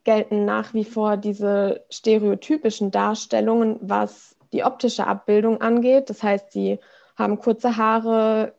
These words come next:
äh, Kleidung in Blau- und Grüntönen. Aber in ihrem Verhalten wird das, äh, Geschlechtsbild ein bisschen mehr aufgebrochen, weil sie genauso häufig als mutig wie als ängstlich dargestellt werden.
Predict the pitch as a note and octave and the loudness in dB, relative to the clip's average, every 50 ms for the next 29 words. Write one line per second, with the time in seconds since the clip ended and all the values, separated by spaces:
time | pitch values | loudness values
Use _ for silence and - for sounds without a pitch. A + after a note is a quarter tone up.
0 | _ - G#3+ G3+ G3+ G3+ G3+ - A#3 A3 G#3+ A3 G#3+ A3 G#3+ G#3+ - - G3+ G3+ | _ -6 -4 -4 -4 -6 -4 -2 0 0 2 2 0 0 0 -2 -2 -2 -2 -2
1 | G3+ G3 - G3+ G3+ G#3 G#3+ G#3+ G3+ - G3+ G3 G3 - - - A#3+ C4 C4+ C#4+ | -2 0 0 0 2 2 0 -2 -2 -4 -6 -6 -6 -8 -8 -6 -4 -2 -2 -2
2 | D4 - - C#4 C#4 C#4 C#4 C4+ C4+ C#4 C#4 D4 D4+ - _ _ _ _ _ - | -4 -6 -6 -4 -2 0 0 0 -2 -2 -4 -6 -8 -14 _ _ _ _ _ -6
3 | A3 G#3+ A3 A3+ A3+ C#4 D4 D#4 E4 E4+ E4+ D4 - - A#3+ A#3+ A#3 A#3 A3+ A#3 | -4 -2 -2 -2 -2 -2 -2 -2 -2 -4 -6 -6 -2 -2 0 0 0 0 -2 -2
4 | A#3+ A#3+ B3+ A#3 A3+ C4 C4 C#4 C4+ - A3 G3+ G3 G#3 G3 G3+ - G#3 G3+ G3+ | -2 -2 -4 -4 -2 -2 -2 -2 -2 -4 -4 -4 -2 -4 -4 -4 -4 -4 -4 -4
5 | G3 - - _ - G#3 G3+ G3 G3 G3 - G3+ - - G#3+ G#3 G#3+ - - _ | -6 -10 -20 _ -8 -4 -2 -2 -2 -4 -6 -8 -6 -4 -4 -4 -4 -6 -12 _
6 | _ - G#3 F#3+ - F#3 G3+ F#3+ G3+ G3+ - - G#3+ G3+ G3+ G3 G3+ G#3 A3 A3 | _ -6 -6 -6 -4 -6 -6 -8 -8 -10 -10 -8 -6 -4 -4 -2 -2 -2 -2 -2
7 | G#3 G3+ F#3+ - _ _ _ _ _ _ _ - F#3+ F#3 F#3+ F#3+ - - A#3 A3+ | -4 -4 -6 -10 _ _ _ _ _ _ _ -2 0 0 0 -2 -4 -6 -8 -6
8 | - B3 A#3 B3 B3 - D4 D4 D#4 D#4+ D#4+ - _ _ _ _ _ G#3+ A3 A3 | -2 0 0 0 -2 -4 -6 -8 -8 -8 -10 -14 _ _ _ _ _ -4 -2 0
9 | A3+ G#3+ G#3+ G#3+ G3+ G#3 G#3 G#3+ G#3+ A3+ B3 B3+ C4+ B3 G#3+ A#3+ A#3+ A#3+ A#3+ A#3 | 0 -2 -2 -4 -4 -2 -2 0 0 0 0 0 0 -2 -2 -2 -2 -2 -2 -2
10 | - A#3 A3 A3 - G3+ G3+ G#3 - - A3+ A#3 B3+ C4+ C4 - C4 B3+ A#3+ B3 | -2 -2 -4 -2 -4 -6 -6 -6 -4 -4 -2 0 0 -2 -2 -2 -2 -2 -2 -2
11 | G#3 A3 G#3+ G#3+ G#3 - _ - G#3 G#3+ G#3+ - - F#3+ F#3+ - - F#3+ F#3 F3+ | -2 -4 -4 -4 -6 -8 _ -8 -6 -6 -6 -8 -10 -12 -12 -10 -6 -4 -4 -4
12 | F3+ F#3 F3+ - - - F#3+ F3 E3+ F3 - F#3 F#3+ F#3 F#3+ G3 G#3+ A#3 B3 C#4 | -4 -6 -10 -10 -6 -2 -2 -2 -2 -4 -4 -4 -2 -2 -2 -2 -2 -4 -4 -6
13 | C#4+ | -8